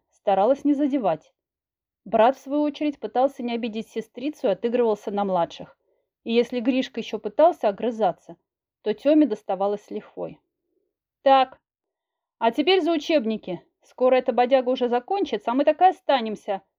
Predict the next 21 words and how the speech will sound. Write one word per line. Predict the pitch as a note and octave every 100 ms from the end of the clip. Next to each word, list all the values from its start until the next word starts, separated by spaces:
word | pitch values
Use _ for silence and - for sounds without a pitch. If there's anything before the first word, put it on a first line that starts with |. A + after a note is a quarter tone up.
| _
дураки | B3+ B3+ B3+ B3+
дураками». | G#3+ A3+ B3 G#3+ G3 F#3 E3+ _ _ _ _ _ _ _ _ -
Послышались | G#3+ - B3+ - G3+ F#3+
всхлипывания, | - - B3 D#4 C4+ B3 A#3+ A#3 - _ _ _ _
и | G3
сразу | - G#3 G3
же | F#3
Таточкин | - G3 - - G3+ F#3
голос | A3 C#4 D4 C4+ _ _ _ _ _ -
приторно-ласково | G#3 - F#3 F#3+ F#3 F#3+ G3 - F#3+
запел. | F#3 F#3+ - E3+ - _ _ _ _
«А | F#4+ F#4
кто | - G4+ G#4
это | G4+ G4
у | G#4
нас | G#4 G4
тут | _ G4 G4
нюнит? | G#4 G#4+ G4 B3 G3 F#3+ - _ _
Темчик, | - C#5+ G4+ C4 - A#3+ A3+ - _ _
тетеньку | - C5+ C5 F4+ D4+ E4+
жалко, | C#4+ C#4+ B3+ B3 B3+